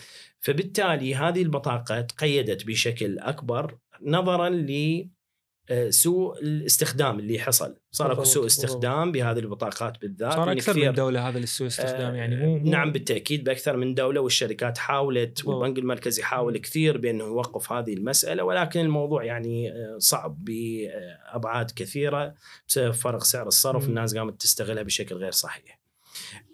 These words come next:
Speaker 1: البطاقات اللي مربوطة بحساب الديبت كارد، هذه البطاقات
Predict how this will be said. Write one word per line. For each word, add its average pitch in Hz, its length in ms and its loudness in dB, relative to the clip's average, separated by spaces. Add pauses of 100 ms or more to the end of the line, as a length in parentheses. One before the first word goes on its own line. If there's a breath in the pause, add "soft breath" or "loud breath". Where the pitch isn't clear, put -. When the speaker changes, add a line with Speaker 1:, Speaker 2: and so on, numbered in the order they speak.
(280)
Speaker 1:
البطاقات 175 720 2
اللي 170 180 2
مربوطة 160 440 4
بحساب 107 640 0
الديبت 95 380 -6
كارد، 78 400 -12 (640)
هذه 185 300 0
البطاقات 143 880 0